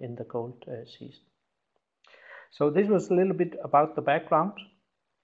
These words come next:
I will now show you some results, uh, from, uh, an international project that we have been, uh, involved in, uh,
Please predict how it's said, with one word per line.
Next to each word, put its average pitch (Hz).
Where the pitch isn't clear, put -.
I 151
will 147
now 165
show 196
you 190
some 151
results, 156
uh, 127
from, 123
uh, 160
an 131
international 139
project 147
that 123
we 131
have 127
been, 131
uh, 127
involved 143
in, 151
uh, 131